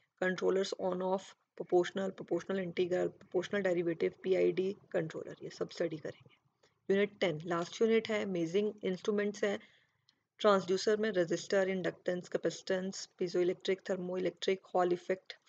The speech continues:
photoelectric स्टडी करने हैं। Measurement of displacement, velocity, acceleration, force, torque, strain, temperature, pressure, humidity, thickness, पीएच, measuring instrument, measurement of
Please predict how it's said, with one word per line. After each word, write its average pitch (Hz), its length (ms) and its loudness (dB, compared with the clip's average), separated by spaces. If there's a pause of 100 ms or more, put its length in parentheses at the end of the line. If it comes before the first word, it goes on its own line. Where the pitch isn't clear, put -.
photoelectric 185 880 -2
स्टडी 208 240 -2
करने 208 260 -4 (100)
हैं। 254 140 -8 (800)
Measurement 202 440 0
of 202 180 -8
displacement, 180 880 -2 (200)
velocity, 180 520 0
acceleration, 175 640 -4
force, 175 320 2 (100)
torque, 180 380 0
strain, 190 360 -4 (100)
temperature, 175 520 -2
pressure, 180 380 0 (400)
humidity, 185 480 2
thickness, 190 360 -2
पीएच, 202 400 2 (360)
measuring 185 400 0
instrument, 208 560 -2
measurement 185 480 -2
of - 80 -8